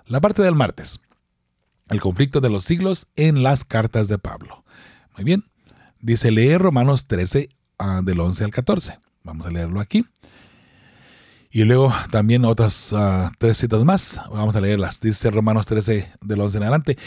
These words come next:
"Y esto conociendo el tiempo que es ya ahora de levantarnos del sueño, porque ahora está más cerca de nosotros nuestra salvación que cuando creímos."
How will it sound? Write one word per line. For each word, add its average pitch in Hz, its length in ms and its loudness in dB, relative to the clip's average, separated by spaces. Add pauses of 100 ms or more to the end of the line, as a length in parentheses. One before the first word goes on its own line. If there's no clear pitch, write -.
(160)
"Y 143 140 2
esto 202 200 0
conociendo 156 680 2
el 117 160 2
tiempo 127 300 -2
que 113 240 0
es 117 80 0
ya 117 320 0 (260)
ahora 98 720 0 (420)
de 110 140 2
levantarnos 127 640 2
del 151 160 2
sueño, 160 380 2 (380)
porque 104 200 0
ahora 160 340 2
está 117 360 0
más 175 360 2
cerca 202 440 0
de 165 60 4
nosotros 147 420 2
nuestra 139 340 2
salvación 135 600 0
que 147 200 -4
cuando 107 480 0
creímos." 156 600 -4